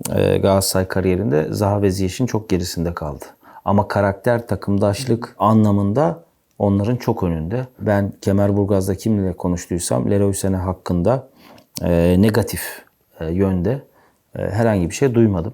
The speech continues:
Özellikle İlkay'ın burada olması çok değerli. Bir de Leroy Sané geldiğinden bu yana, e, Türkiye'ye geldiğinden bu yana, e, ailesi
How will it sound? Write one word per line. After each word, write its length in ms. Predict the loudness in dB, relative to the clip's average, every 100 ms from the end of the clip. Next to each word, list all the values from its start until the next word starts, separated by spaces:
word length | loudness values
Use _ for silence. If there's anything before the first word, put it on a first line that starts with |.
| -4
Özellikle 460 | 0 2 0 0
İlkay'ın 440 | -2 0 0 2 2
burada 180 | 0 0
olması 320 | 0 -2 -4
çok 240 | -6 -4
değerli. 280 | -2 0 0
Bir 80 | 2
de 140 | 2
Leroy 200 | 4 2
Sané 220 | 0 -2
geldiğinden 680 | 0 2 2 0 0 2 2
bu 60 | 2
yana, 320 | 2 0 -4 _ _ -20 _ -12 -8
e, 60 | -4
Türkiye'ye 420 | -2 0 2 4
geldiğinden 580 | 2 2 2 2 4 4
bu 40 |
yana, 300 | 4 4 0 -4 -20 -12 0
e, 180 | 2 4
ailesi 720 | 2 4 4 4 2 2